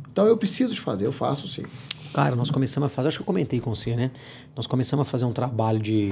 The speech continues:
Speaker 2: a gente chama de performance lá na E V G, né? Que é, que é, que é o que a gente chama de Meta e Google Ads. O bicho, muito do caralho, velho.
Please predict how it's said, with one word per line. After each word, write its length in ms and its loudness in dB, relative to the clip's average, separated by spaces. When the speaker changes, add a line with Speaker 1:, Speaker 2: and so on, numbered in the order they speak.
Speaker 2:
a 40 -6
gente 160 -6
chama 120 2
de 80 -2
performance 720 -2
lá 60 -2
na 120 0
E 20 0
V 160 0
G, 180 -4
né? 140 -2
Que 100 -6
é, 120 -2
que 140 -8
é, 220 -4
que 120 -12
é 120 -2
o 40 -4
que 80 -8
a 40 -2
gente 100 -4
chama 180 0
de 280 -2
Meta 560 2
e 20 4
Google 300 4
Ads. 340 -2
O 60 6
bicho, 340 6
muito 300 2
do 80 -2
caralho, 420 0
velho. 240 0